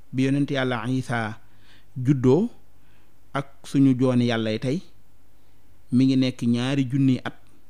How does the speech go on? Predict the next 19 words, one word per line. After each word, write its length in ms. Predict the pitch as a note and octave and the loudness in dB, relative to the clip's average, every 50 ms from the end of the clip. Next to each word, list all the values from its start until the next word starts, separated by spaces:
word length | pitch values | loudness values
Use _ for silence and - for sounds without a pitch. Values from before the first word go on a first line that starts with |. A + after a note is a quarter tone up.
| - - - - - - - - - - - - - - | -16 -16 -16 -16 -16 -16 -16 -16 -16 -16 -16 -16 -8 -4
ak 100 | B2+ C3 | 0 2
ñaar 420 | B2+ B2+ B2+ B2+ B2+ B2+ C3 C3 B2+ | 4 4 4 4 4 2 2 0 0
fukki 280 | - - - - - | -2 -6 -6 -6 -6
at 160 | - A#2 - - | -6 -6 -6 -6
ak 80 | A2+ G#2+ | -6 -4
benn, 320 | G#2 G#2 G#2+ G2 F2+ E2 - - - - - - - - - - - - - - - | -2 -2 -2 -2 -4 -6 -8 -12 -14 -16 -16 -16 -16 -16 -16 -16 -16 -16 -16 -2 2
muy 200 | C3 B2 A#2+ A2+ | 4 4 4 4
deux 180 | A2+ A#2+ A#2+ B2 | 4 4 6 6
mille 160 | B2+ A#2 G#2+ | 6 6 4
vingt 240 | A2+ A2 A2 G#2 A2 | 2 0 -2 -2 -2
et 80 | G2+ F2+ | -4 -6
un. 80 | F2 - - - - - - - - - - - - - - - - - - - - - - - - - - - - - - - | -6 -10 -14 -14 -16 -16 -16 -16 -16 -16 -16 -16 -16 -14 -14 -14 -14 -14 -16 -16 -16 -16 -16 -16 -16 -16 -16 -14 -14 -14 -8 -4
Léegi 300 | C3 B2 B2+ C#3 C#3 C3+ | -2 0 2 2 2 0
boo 220 | B2+ B2 C3+ C#3 | 0 0 0 0
delloo 320 | C#3 D3 C#3+ C#3+ C3+ B2+ B2 | 0 2 2 2 2 2 2
nag 140 | B2 C#3 - - | 2 0 -2 -4
ci, 260 | - - F3+ F#3 - - - - - - A#2+ | -4 -2 -2 -2 -4 -8 -12 -16 -14 -8 -4
euh, 380 | A2+ A#2 A#2 A#2 A2 A2 G#2 - - - - - - - - - - - - - | -2 0 0 0 0 0 -2 -4 -6 -12 -16 -16 -16 -16 -16 -14 -12 -10 -8 -6
euh, 460 | F2 B2 C3+ C#3 C3+ C3 B2 B2 A#2+ | -4 -2 0 0 0 2 0 0 -2